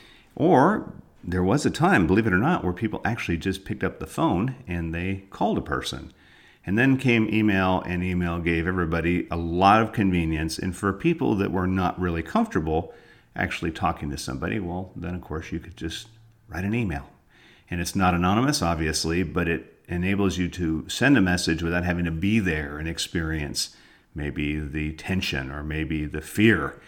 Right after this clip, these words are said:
And so what's happened now is, and I won't say it's a generation thing, people say, "These kids these days." No, it's not. It's mostly old people like me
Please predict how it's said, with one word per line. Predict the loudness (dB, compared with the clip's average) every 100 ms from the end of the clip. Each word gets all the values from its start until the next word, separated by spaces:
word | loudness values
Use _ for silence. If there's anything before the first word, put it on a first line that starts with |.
| -20 -20 -20 -20 _ _ -6
And | -4
so | 0 2 4 4 2
what's | 0 0
happened | 0 0 0 2
now | 4 6 6 2 -2 -4
is, | -2 -2 -2 -4 -6 -12 -20 _ _ -2
and | 0
I | 2
won't | 2 0 0
say | 0 0
it's | 2
a | 0
generation | 2 2 4 4 2 0
thing, | 0 -2 0
people | -2 -2
say, | -2 0 0
"These | 2 0
kids | -2 -2 0 0
these | -2 -2
days." | -2 -2 -2 -2
No, | 0 0
it's | 0 0
not. | 0 0
It's | 0 0
mostly | 0 0 0 0 2
old | 4 4
people | 4 0 -2 -4
like | -4 -4
me | 0 0 0 -4